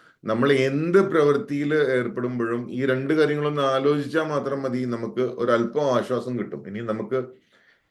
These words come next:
ഈ ബന്ധിപ്പിക്കുന്നില്ല എന്നുള്ള അവസ്ഥയിലേക്ക് ഒന്നും എത്താൻ പറ്റുന്നില്ലെങ്കിൽ പോലും ഈ രണ്ട് കാര്യങ്ങൾ ആലോചിക്കുമ്പോ തന്നെ, യെസ്, ആ, ഇതാണ് എന്റെ പ്രശ്നം എന്നെങ്കിലും നമുക്ക് മനസ്സിലാക്കാൻ സാധിക്കും.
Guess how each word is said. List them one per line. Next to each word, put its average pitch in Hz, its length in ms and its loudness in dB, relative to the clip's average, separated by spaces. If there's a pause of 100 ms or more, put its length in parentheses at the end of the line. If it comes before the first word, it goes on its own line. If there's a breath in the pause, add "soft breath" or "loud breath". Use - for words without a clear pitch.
(180)
ഈ 107 40 -4
ബന്ധിപ്പിക്കുന്നില്ല 113 880 4
എന്നുള്ള 131 280 0
അവസ്ഥയിലേക്ക് 120 560 0
ഒന്നും 123 260 -2
എത്താൻ 113 240 -4
പറ്റുന്നില്ലെങ്കിൽ 104 600 0
പോലും 95 560 -6 (440)
ഈ 147 280 0
രണ്ട് 135 280 2
കാര്യങ്ങൾ 160 320 4
ആലോചിക്കുമ്പോ 143 540 2
തന്നെ, 143 320 -6 (200)
യെസ്, 113 460 -2
ആ, 90 400 -8
ഇതാണ് 117 360 -2
എന്റെ 117 140 -4
പ്രശ്നം 123 560 -6
എന്നെങ്കിലും 139 300 -2
നമുക്ക് 117 200 -2
മനസ്സിലാക്കാൻ 92 560 -2
സാധിക്കും. 69 340 -10